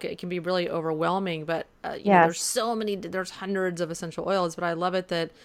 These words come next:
Speaker 1: you do it by, uh, you know, condition specific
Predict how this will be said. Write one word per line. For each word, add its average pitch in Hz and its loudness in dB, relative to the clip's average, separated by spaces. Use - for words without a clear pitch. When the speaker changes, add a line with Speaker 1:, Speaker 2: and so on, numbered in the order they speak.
Speaker 1:
you 185 0
do 175 2
it 170 0
by, 165 0
uh, - -6
you 185 -6
know, 151 -4
condition 175 -4
specific 170 -4